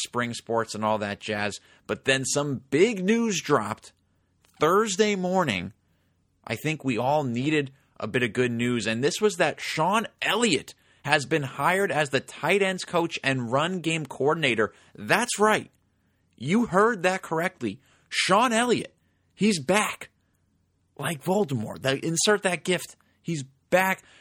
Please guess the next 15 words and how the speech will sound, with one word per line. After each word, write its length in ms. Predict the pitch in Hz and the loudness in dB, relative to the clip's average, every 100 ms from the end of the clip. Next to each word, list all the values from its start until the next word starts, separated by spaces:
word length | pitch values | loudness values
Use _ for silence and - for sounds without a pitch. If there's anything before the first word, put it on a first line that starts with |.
| - | -2
So 180 | 147 | 0
Sean 320 | 139 - 190 190 | 0 2 2 4
Elliott, 400 | 190 185 165 - _ _ | 4 4 2 -2 _ _
for 120 | - | -2
those 260 | 147 180 160 | 2 2 2
of 40 | |
y'all 220 | 175 175 151 | 4 4 4
who 340 | 160 165 139 _ _ | 2 2 -2 _ _
maybe 300 | - 139 147 | -2 0 0
don't 240 | 117 110 82 | 0 0 -2
remember 580 | 101 139 185 190 180 _ _ _ - | -2 0 2 0 0 _ _ _ -8
or 100 | 101 | -6
need 160 | 104 | -4
a 60 | 90 | -6
refresher, 760 | 95 - 143 170 - 170 160 | -10 0 0 0 0 -2 -4